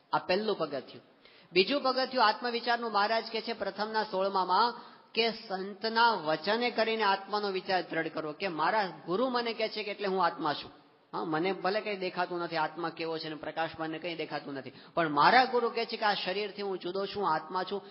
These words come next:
એટલે હું આત્મા છું, આ ગુરુના વચને. આ બીજું પગથિયું. અને ત્રીજી વાત મહારાજ કહે છે કે પછી મનન કરવું, કે દેહ જુદો છે અને આત્મા જુદો છે. થોડા ઊંડા ઉતરવું, થોડા એકાંતમાં બેસી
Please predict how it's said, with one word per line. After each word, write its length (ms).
એટલે 340
હું 240
આત્મા 500
છું, 340
આ 100
ગુરુના 500
વચને. 380
આ 100
બીજું 320
પગથિયું. 480
અને 180
ત્રીજી 420
વાત 260
મહારાજ 400
કહે 120
છે 200
કે 100
પછી 380
મનન 420
કરવું, 320
કે 120
દેહ 400
જુદો 320
છે 160
અને 200
આત્મા 380
જુદો 300
છે. 360
થોડા 240
ઊંડા 300
ઉતરવું, 440
થોડા 180
એકાંતમાં 580
બેસી 320